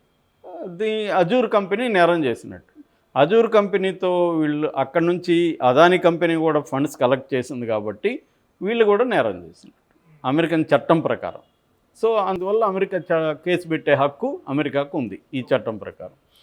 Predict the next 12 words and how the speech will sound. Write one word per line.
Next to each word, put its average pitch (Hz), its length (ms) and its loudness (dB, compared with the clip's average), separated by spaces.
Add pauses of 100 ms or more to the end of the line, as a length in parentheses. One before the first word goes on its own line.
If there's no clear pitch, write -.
(480)
So, 196 300 0
ఇది 160 160 -4
బేసిక్‌గా 143 560 -4 (160)
కేసు. 131 300 0 (880)
దీంట్లో 170 500 4
మొత్తంగా 180 580 4
ఎనిమిది 160 360 4
మంది 147 240 -2
మీద 175 240 -2
పెట్టారు. 107 420 -4 (320)
అంటే 127 300 2
ఒకటి, 143 640 0